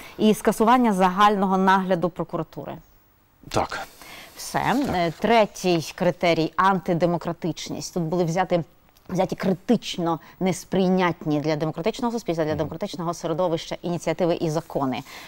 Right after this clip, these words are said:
Speaker 1: Я їх називаю. Закони з шістнадцятого січня.
Speaker 2: Ну, звичайно, ні, бо
Speaker 1: Е, подання до Конституційного суду України про декриміналізацію незаконного збагачення.
Speaker 2: Ні, точно не подавав.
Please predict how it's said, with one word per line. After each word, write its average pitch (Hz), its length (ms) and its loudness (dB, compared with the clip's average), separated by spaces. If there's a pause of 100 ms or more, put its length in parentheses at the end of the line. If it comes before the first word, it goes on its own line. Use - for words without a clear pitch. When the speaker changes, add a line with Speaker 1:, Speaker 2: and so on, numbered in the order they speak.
(160)
Speaker 1:
Я 160 160 4
їх 160 140 2
називаю. 143 520 -2 (380)
Закони 175 300 2
з - 60 -4
шістнадцятого 147 460 -4
січня. - 400 -14 (340)
Speaker 2:
Ну, 143 160 -4
звичайно, 85 400 -4
ні, 95 200 -10
бо 76 80 -10 (500)
Speaker 1:
Е, 156 220 4
подання 190 400 6
до 180 100 6
Конституційного 170 540 2
суду 165 220 2
України 196 340 4
про 180 320 4
декриміналізацію 170 1300 4
незаконного 165 1080 2
збагачення. 139 720 -2
Speaker 2:
Ні, 78 80 -4 (500)
точно 90 280 -6
не 82 80 -8
подавав. 78 380 -8